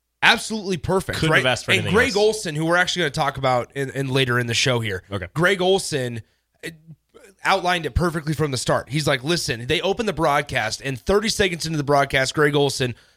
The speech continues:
Speaker 1: former tight end for the Panthers, goes, "Listen, nope, not many people have ran the ball a whole lot in terms of quantity against the forty-niners," right? There's a lot of names up there, but really the forty-niners are middle of the pack in running rush defense.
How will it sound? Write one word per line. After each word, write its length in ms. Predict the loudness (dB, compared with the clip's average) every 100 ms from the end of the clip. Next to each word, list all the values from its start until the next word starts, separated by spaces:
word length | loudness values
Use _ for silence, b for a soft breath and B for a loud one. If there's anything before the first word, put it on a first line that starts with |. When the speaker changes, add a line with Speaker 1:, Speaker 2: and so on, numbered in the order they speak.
| b
Speaker 1:
former 240 | 2 2
tight 240 | 4 4 4
end 260 | 0 -4
for 140 | -2 0
the 100 | 2
Panthers, 460 | 2 2 0 0
goes, 220 | 0 -2 -6 b b
"Listen, 400 | -4 -2 -2 -6 -12 _
nope, 360 | 2 4 2 2
not 320 | 2 2 2
many 160 | 0
people 400 | 2 2 2 2
have 160 | 4 4
ran 240 | 4 2
the 60 | 2
ball 440 | 4 6 6 4 _ -6
a 80 | -4
whole 260 | -2 -2
lot 400 | 0 0 0 -2
in 140 | -6 -4
terms 240 | -4 -4
of 80 | -6
quantity 480 | -2 0 0 -2 -4
against 360 | -4 -6 -6
the 60 | -6
forty-niners," 800 | -2 0 0 0 -2 -6 -8 -2
right? 240 | 0 -2 b b
There's 120 | -6 -2
a 40 |
lot 180 | 0 2
of 80 | 2
names 320 | 0 0 -2
up 140 | -2
there, 300 | 0 0 0 b b
but 100 | -2
really 300 | 2 2 2
the 80 | -2
forty-niners 560 | 0 2 4 4 2
are 60 | 0
middle 260 | 0 2 0
of 60 |
the 60 | 0
pack 380 | 0 -2 -6 -18 -4
in 160 | -2 2
running 320 | 2 0 2
rush 220 | 2 2
defense. 500 | 0 -2 -6 -8 -10